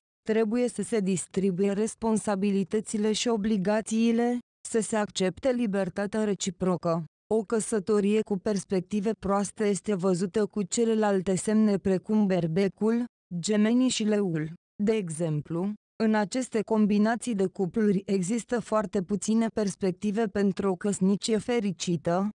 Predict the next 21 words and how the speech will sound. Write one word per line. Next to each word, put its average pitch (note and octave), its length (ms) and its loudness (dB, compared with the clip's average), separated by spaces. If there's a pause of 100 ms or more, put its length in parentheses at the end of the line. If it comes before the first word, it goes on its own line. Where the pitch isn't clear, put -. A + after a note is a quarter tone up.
(220)
este G#3+ 340 0
puțin F#3+ 420 0
probabil A3 600 0
să A#3 140 -4
vă G#3+ 100 -4
înțelegeți A3 800 0
reciproc, G3 720 -2 (300)
deși G#3 360 0
totul A3 440 0
este G3+ 340 -2
posibil, F#3+ 720 -4 (300)
neștiind A3 640 2
nici A#3 300 0
ascendentul G3+ 880 0
tău A#3 180 -2
și G#3 180 -4
nici G#3 280 0
lista A#3 380 -2
datoriilor G3+ 720 0
karmice G#3 600 0
reciproce. F3 880 -4